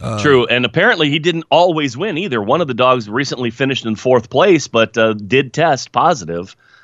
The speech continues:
Speaker 2: So, you know, I mean, <laughs> come on, greyhounds are naturally fast.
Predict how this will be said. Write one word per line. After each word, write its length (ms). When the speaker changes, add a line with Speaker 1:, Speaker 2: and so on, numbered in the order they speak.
Speaker 2:
So, 260
you 120
know, 140
I 40
mean, 200
<laughs> 240
come 120
on, 140
greyhounds 500
are 140
naturally 640
fast. 480